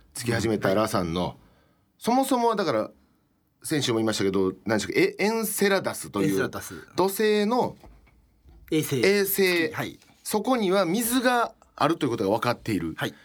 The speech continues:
Speaker 1: だから調べれば、何かしらの生き物の痕跡があるんじゃないかということを調べるために、探査機を飛ばしたいんだという夢を持ってらっしゃるということですけども、
Speaker 2: はい。
Speaker 1: ちっ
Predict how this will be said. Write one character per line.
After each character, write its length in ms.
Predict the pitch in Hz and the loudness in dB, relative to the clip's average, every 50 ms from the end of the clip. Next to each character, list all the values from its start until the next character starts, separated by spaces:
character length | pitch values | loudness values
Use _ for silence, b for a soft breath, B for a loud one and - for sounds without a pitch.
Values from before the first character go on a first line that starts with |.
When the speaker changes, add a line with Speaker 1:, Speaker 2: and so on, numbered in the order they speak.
| B B B B B B | B B B B B B
Speaker 1:
だ 80 | - 208 | -2 0
か 100 | 196 196 | 0 2
ら 80 | 170 | 2
調 300 | 156 - - 240 240 240 | 2 0 2 2 2 2
べ 120 | 233 247 240 | 2 2 2
れ 100 | 208 165 | 2 2
ば、 300 | 139 165 160 131 90 - b b b b b b b b - | 2 2 0 0 0 -4 b b b b b b b b -2
何 240 | 120 147 202 226 226 | 0 2 2 2 0
か 140 | - 233 233 | 0 0 0
し 120 | - 240 | 2 2
ら 120 | 233 233 | 2 2
の 260 | 226 226 220 220 214 208 | 2 2 2 2 2 0
生 100 | 202 185 | -2 -2
き 140 | - 220 | -2 0
物 260 | 233 226 208 196 175 160 | 2 2 2 2 2 2
の 120 | 143 131 | 0 0
痕 220 | - 170 170 165 | 0 0 2 2
跡 580 | 165 151 - 160 151 - 156 156 156 147 - - | 2 0 0 -2 0 0 0 0 0 0 0 2
が 160 | 151 139 110 | 2 2 4
あ 40 | 143 | 4
る 120 | 170 233 | 2 2
ん 80 | 240 226 | 0 0
じ 80 | 180 165 | 0 0
ゃ 40 | |
な 140 | 135 139 160 | 2 2 2
い 80 | 196 196 | 0 0
か 160 | 196 - - | 0 -4 -4
と 220 | - - - - _ _ _ _ _ _ _ _ _ - | -4 -6 -10 -10 _ _ _ _ _ _ _ _ _ -6
い 100 | - 185 | -2 -2
う 200 | 220 226 226 214 | 0 0 0 0
こ 120 | 208 220 226 | 0 -2 0
と 140 | 226 202 185 | 2 2 2
を 80 | 175 | 2
調 300 | 170 - - 220 233 240 | 2 2 2 2 2 2
べ 100 | 214 247 | 2 2
る 160 | 233 240 226 | 0 0 0
た 100 | - 247 | 0 0
め 160 | 233 220 214 214 | 0 2 0 0
に、 280 | 226 247 247 226 214 B B B B B B B B B | 0 0 -2 -2 -4 B B B B B B B B B
探 220 | - 156 165 165 | 0 2 2 2
査 160 | 156 - 190 180 | 2 0 -2 -2
機 160 | 185 170 143 | 0 0 0
を 40 | 131 | 2
飛 140 | - 151 | 2 2
ば 140 | 170 170 170 | 2 2 0
し 80 | 156 - | 0 -2
た 140 | - 175 156 | 0 0 2
い 100 | 143 139 | 2 2
ん 100 | 131 127 | 2 2
だ 140 | 180 214 | 2 2
と 120 | 202 180 147 | 2 0 0
い 320 | 151 170 170 160 143 110 | 2 2 2 2 0 -2
う 60 | - - _ _ _ - | -4 -8 _ _ _ -2
夢 240 | 160 180 175 165 156 | 0 0 2 2 2
を 80 | 233 | 2
持 120 | 202 135 117 | 2 0 -2
っ 60 | - | 0
て 80 | - | 0
ら 100 | 117 113 | 0 0
っ 20 | 113 | 0
し 100 | - - | 0 0
ゃ 60 | 120 | -2
る 80 | 120 - | -2 0
と 80 | 110 | 0
い 20 | 98 | 0
う 40 | |
こ 80 | 95 98 | 2 2
と 40 | 95 | 0
で 80 | 90 | 0
す 80 | 87 - | -2 -2
け 80 | - 87 | -2 -2
ど 80 | 95 | 0
も、 220 | 123 165 139 - - | 2 2 0 0 -2
Speaker 2:
は 60 | 143 | -6
い。 80 | 147 - B B B B B B B B B B B | -8 -8 B B B B B B B B B B B
Speaker 1:
ち 120 | - 262 | -4 -4
っ 40 | 262 | -4